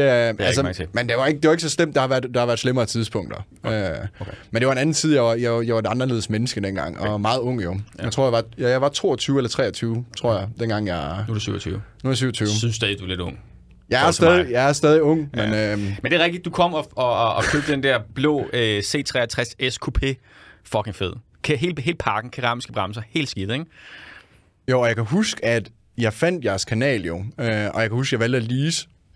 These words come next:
Speaker 1: altså på grund af de videoer, du lavede, og fordi jeg synes, det her, det er fedt. Og så havde jeg en kammerat, der,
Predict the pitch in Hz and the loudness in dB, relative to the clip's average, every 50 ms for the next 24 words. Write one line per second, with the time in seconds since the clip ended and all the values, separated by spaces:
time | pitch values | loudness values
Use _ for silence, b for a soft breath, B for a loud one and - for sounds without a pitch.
0 | - _ - 117 107 107 98 117 104 123 147 131 110 98 123 117 143 180 147 - | -12 _ -4 -2 -2 -2 -4 -2 0 0 0 0 0 0 -2 -2 -2 -4 -4 -4
1 | 98 101 107 107 107 107 120 127 - - 101 117 117 120 110 92 117 123 123 120 | -2 -2 0 2 2 2 2 2 0 -2 -2 0 0 0 0 0 0 0 0 -2
2 | - B B B B B B B - - 135 135 120 107 117 110 - - 127 123 | -4 B B B B B B B -2 0 2 2 2 2 0 -2 0 0 -2 -2
3 | - - 104 104 101 131 131 135 131 123 - 120 120 143 151 147 131 107 98 90 | -2 -4 -4 -2 2 2 2 2 2 0 0 0 0 2 2 2 2 0 0 0
4 | - 101 98 95 | -2 -2 -2 -2